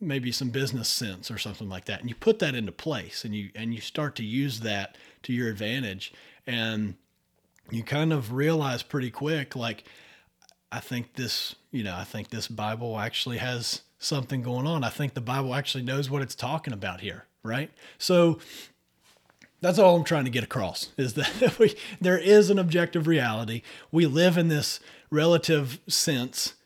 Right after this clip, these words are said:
of us always trying to work this out, always trying to find true north. And when we do hit that true north, when we finally,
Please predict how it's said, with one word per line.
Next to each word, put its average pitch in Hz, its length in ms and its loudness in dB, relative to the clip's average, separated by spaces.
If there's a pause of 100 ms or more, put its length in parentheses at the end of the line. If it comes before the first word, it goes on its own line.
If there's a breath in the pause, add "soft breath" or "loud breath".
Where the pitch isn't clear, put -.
(160)
of 135 380 -2
us 151 320 -2
always 165 300 4
trying 160 220 2
to 139 40 0
work 139 300 -2
this 135 180 -2
out, 110 200 -2
always 131 240 -4
trying 165 180 -4
to 117 80 -6
find 135 400 -4
true 135 220 -2
north. 120 380 -4 (320 loud breath)
And 135 200 0
when 165 180 4
we 156 140 4
do 156 240 6
hit 156 220 2
that 143 180 -2
true 160 180 4
north, 143 320 0
when 143 140 0
we 147 120 2
finally, 147 720 0